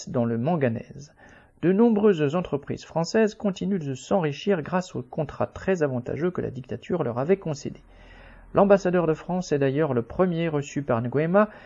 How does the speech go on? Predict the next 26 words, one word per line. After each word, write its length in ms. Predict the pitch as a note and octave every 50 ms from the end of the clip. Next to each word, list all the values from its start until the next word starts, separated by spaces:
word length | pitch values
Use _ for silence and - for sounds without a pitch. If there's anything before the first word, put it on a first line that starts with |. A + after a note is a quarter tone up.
| - - _ _ -
qui 260 | - - - G#3 - - -
a 180 | D3+ - - -
aussi 460 | F#3+ F#3+ F#3 - - - - A#2+ - - - _ - -
eu 140 | G3 A3+ - - - _ -
une 180 | D3 C#3+ C3 C3+
entrevue 520 | F3 G3+ - - C3+ B2 B2+ C#3+ F3+ - -
avec 260 | - A#2 B2 - -
le 60 | C3
directeur 380 | C3 C#3+ D3+ D#3 C#3+ - D3 B2+
au 60 | A#2+
Gabon 360 | B2 A#2+ A#2+ C3 D#3+ F#3 F3+
du 160 | D#3 C3 A#2+
Trust 400 | - - - F#3 F3+ - - - _ -
Eramet. 360 | E3+ C#3+ C3+ C3 B2+ C3 - _ _ - - _ _ - - - - - _
Cela 320 | _ - - A3 G3 F#3
explique 400 | F3 F3+ - - - F#3+ F#3 -
certainement 500 | - - D#3+ C#3 - - B2+ B2 B2 D3
le 100 | D3+ C#3
silence 340 | B2+ - C#3+ D3+ D#3+ E3 C#3+
du 100 | B2+ B2+
gouvernement 460 | B2 C3 D3+ D#3 E3 D#3 C#3 B2+ B2
français 300 | A2 - - B2 - G3
sur 160 | F3+ - - -
ce 120 | - A#2+
coup 160 | - - F3+
d'État. 420 | D#3 C3+ B2+ B2+ - E3 F#3 F#3+